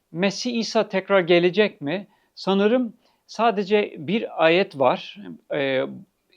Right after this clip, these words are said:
kıyamet gününe işaret midir? O ayet de tartışılıyor, e, Türkiye'de. E, ilahiyatçılar farklı fikirlere sahiptir bu konuda. Ayet de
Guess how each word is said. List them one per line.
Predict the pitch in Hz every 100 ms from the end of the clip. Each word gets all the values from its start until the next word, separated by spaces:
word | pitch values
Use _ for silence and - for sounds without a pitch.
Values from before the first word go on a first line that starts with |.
| _
kıyamet | - 151 151 156 120
gününe | 147 147
işaret | 151 135 151 143 160 139
midir? | 120 127 - - _ _ _ _
O | - 247
ayet | 208 208 214
de | 233
tartışılıyor, | - 180 175 - 180 196 147 110 - 175 139
e, | 123 120
Türkiye'de. | 117 127 120 135 117 131 170 -
E, | -
ilahiyatçılar | 139 139 123 131 123 135 135
farklı | - 139 131 139
fikirlere | - 127 135 127 - 185 135 123
sahiptir | 147 131 120 - 113
bu | 120
konuda. | 127 113 110 156
Ayet | 143 156 160 -
de | 151